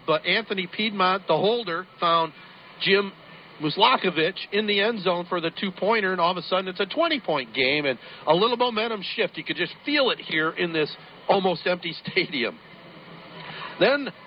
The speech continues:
it was Saint Francis scoring again with nine oh eight to go. Charlie Peterson took it in on a quarterback sneak. P A T was good by Kemp again, made it thirty-five twenty-two,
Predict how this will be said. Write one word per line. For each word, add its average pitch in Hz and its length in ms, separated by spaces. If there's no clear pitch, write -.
it 170 160
was 170 340
Saint 220 220
Francis 202 420
scoring 202 300
again 202 300
with 139 120
nine 202 480
oh 190 260
eight 185 220
to 185 100
go. 175 340
Charlie 190 280
Peterson 190 520
took 190 180
it 180 80
in 185 160
on 180 120
a 170 60
quarterback 180 480
sneak. 226 240
P 208 200
A - 20
T 208 420
was 151 120
good 196 200
by 170 220
Kemp 208 340
again, 175 420
made 175 140
it 139 60
thirty-five 151 540
twenty-two, 226 840